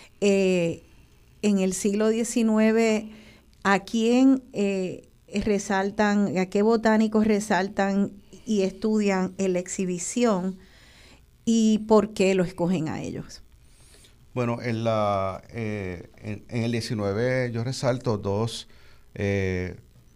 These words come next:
Speaker 2: dos naturalistas que se interesaron en la botánica.
Speaker 1: Ujú.
Speaker 2: Eh, Domingo Bello y Espinosa, un, eh, doctor en jurisprudencia, abogado, fue juez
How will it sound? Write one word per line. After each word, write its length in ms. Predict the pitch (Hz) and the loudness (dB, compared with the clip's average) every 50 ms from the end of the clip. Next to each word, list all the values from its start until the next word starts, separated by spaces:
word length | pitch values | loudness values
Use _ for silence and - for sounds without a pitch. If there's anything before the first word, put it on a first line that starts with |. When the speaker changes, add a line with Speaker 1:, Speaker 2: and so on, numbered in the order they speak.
| - _ _ - | -20 _ _ -14
Speaker 2:
dos 240 | 101 95 110 104 98 | -6 -2 -2 0 0
naturalistas 800 | 117 117 113 - 123 117 120 120 131 135 135 - - 113 110 110 | 0 -2 -2 -2 -2 0 0 0 0 -4 -6 -4 -2 -2 -2 -2
que 160 | - - 92 | -4 -8 -8
se 220 | 90 - - 95 92 | -8 -6 -6 -6 -6
interesaron 540 | 85 - 104 92 90 - 98 85 92 92 | -6 -4 -4 -4 -4 -2 -4 -4 -4 -4
en 60 | 98 107 | -2 -2
la 60 | 107 | -2
botánica. 680 | 110 107 113 110 127 127 127 120 110 - - 95 101 127 - - - - 190 | 0 -2 -2 -4 -4 -4 -4 -4 -6 -8 -8 -10 -10 -10 -12 -18 -14 -8 -8
Speaker 1:
Ujú. 260 | 175 156 175 185 170 - | -8 -6 -6 -8 -6 -4
Speaker 2:
Eh, 520 | 101 98 95 95 92 92 90 90 90 78 - - - _ _ _ _ _ _ _ _ - - - | -4 -4 -2 -4 -4 -4 -6 -6 -8 -10 -12 -18 -20 _ _ _ _ _ _ _ _ -20 -20 -14
Domingo 420 | - 101 107 101 104 101 101 110 113 | -6 -2 0 2 2 2 2 2 2
Bello 240 | 113 120 120 123 127 | 2 2 2 0 0
y 60 | 131 | 0
Espinosa, 760 | 127 127 - 139 131 135 151 165 147 - - 113 117 127 131 - - | -2 -4 -4 -4 -2 -2 -2 -4 -6 -4 -6 -6 -6 -6 -10 -14 -12
un, 560 | - 104 104 101 101 107 110 113 113 - - - | -8 -6 -4 -4 -4 -4 -4 -4 -6 -8 -10 -12
eh, 640 | - 104 101 95 95 92 92 90 87 85 85 87 90 - - - - - - _ _ | -10 -8 -6 -4 -4 -4 -4 -6 -6 -8 -8 -10 -12 -14 -18 -20 -20 -20 -20 _ _
doctor 300 | - 110 101 - 110 107 | -2 -2 0 2 2 0
en 80 | 117 113 | 2 0
jurisprudencia, 800 | 127 123 123 120 - 120 117 117 127 135 147 147 143 - 131 110 | 0 0 -2 -2 -4 -4 -2 0 0 0 0 -2 -4 -2 -2 0
abogado, 640 | 90 104 98 98 104 110 123 131 131 123 120 113 | 0 0 0 0 0 2 2 2 2 2 0 -2
fue 180 | - - 107 104 | -4 -4 -4 -4
juez 480 | 101 107 110 120 127 135 - - - | -2 -2 0 0 0 -2 -4 -6 -10